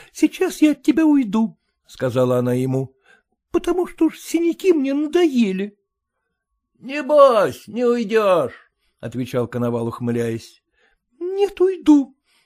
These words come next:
Как только побьёшь, сейчас уйду». Случай битья не заставил себя долго ждать.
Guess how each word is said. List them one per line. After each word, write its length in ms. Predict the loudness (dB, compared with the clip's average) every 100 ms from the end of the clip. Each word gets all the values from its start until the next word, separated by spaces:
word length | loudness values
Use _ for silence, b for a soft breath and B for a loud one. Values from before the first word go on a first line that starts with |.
| _ -6
Как 200 | -6 -2
только 260 | -4 -4
побьёшь, 520 | -6 -4 2 2 0 -8 B B
сейчас 460 | 0 0 0 -4 0
уйду». 520 | 0 4 2 2 _ _ _ _ _ _ _ _ -20
Случай 520 | -10 -6 -6 -6 -6
битья 600 | -6 -8 -6 -4 -2 -2
не 140 | -2
заставил 680 | -2 -4 -4 -4 -2 -2 -6
себя 380 | -6 -4 -2 -2
долго 440 | 0 -2 0 -4
ждать. 600 | -6 -4 -2 -4 -10 -20